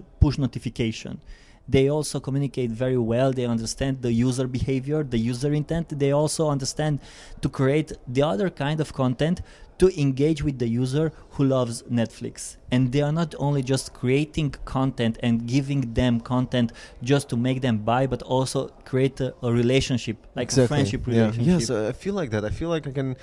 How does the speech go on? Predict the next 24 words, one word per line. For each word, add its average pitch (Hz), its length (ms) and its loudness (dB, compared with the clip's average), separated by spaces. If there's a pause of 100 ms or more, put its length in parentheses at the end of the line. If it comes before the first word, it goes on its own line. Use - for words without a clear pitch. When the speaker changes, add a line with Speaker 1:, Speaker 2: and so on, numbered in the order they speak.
(100)
Speaker 2:
have 123 140 0
developed 135 380 2
some 127 160 2
sort 123 160 0
of 107 100 -4
trust, - 600 0 (460)
um, 107 520 0 (100)
for 107 540 0 (220)
even 170 300 4
things 120 280 0
like 104 180 -2
my 98 120 0
data, 160 400 2
my 98 200 0
email 143 380 2
lists. 139 340 2
I 113 80 0
know 120 320 4
that 110 220 0
people 123 340 4
working 113 320 -2
there, 107 260 0
they 104 260 0
respect - 720 -6